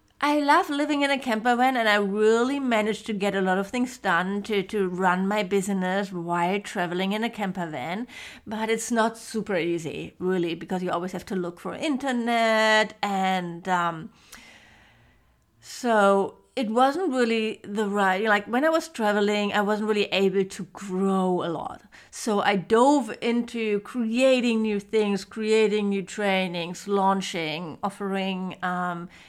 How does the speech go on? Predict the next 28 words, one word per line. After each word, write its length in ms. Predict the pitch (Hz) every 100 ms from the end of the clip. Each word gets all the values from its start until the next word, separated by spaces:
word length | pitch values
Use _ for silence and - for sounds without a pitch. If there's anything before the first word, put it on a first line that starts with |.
| - -
events, 800 | 214 185 208 185 165 143 - -
um, 240 | 190 185 180
free 240 | 220 208
masterclasses 1160 | 202 196 196 - 170 - - - - - 156 -
in 220 | 180 175
March. 460 | 165 143 - - - -
And, 640 | 214 220 226 226 226 226
um, 280 | 233 226 220 - - - -
I 80 | -
think 320 | 392 480 359
March 560 | 208 190 185 208 214
was 220 | 233 233 -
actually 680 | 202 196 - 220 220 240 240
the 180 | 196 185
best 800 | 185 196 185 185 202 - _ -
month 640 | 190 190 170 160 240 403 - _ _ _ _ _ _ _ _ _ -
of 280 | 214 196 185
the 100 | 190
year 440 | 175 160 - 190 -
in 160 | 214 196
my 120 | 190
business, 560 | 196 190 185 180 170 196
revenue-wise. 960 | 208 196 180 180 175 156 - - 185 - -
So 100 | -
it 200 | 233 247
felt 480 | - - 349 320 330
really 420 | 247 294 320 302
like, 340 | 285 254 240